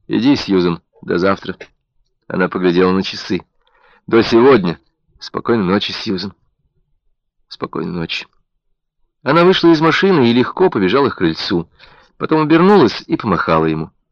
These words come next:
Прежде чем войти, она вписала заказ для молочника на сметану. Пусть ужин будет вкуснее.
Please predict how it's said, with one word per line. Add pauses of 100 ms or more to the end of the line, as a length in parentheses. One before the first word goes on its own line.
(720)
Прежде
чем
войти,
она
вписала
заказ
для
молочника
на
сметану. (300)
Пусть (280)
ужин
будет
вкуснее.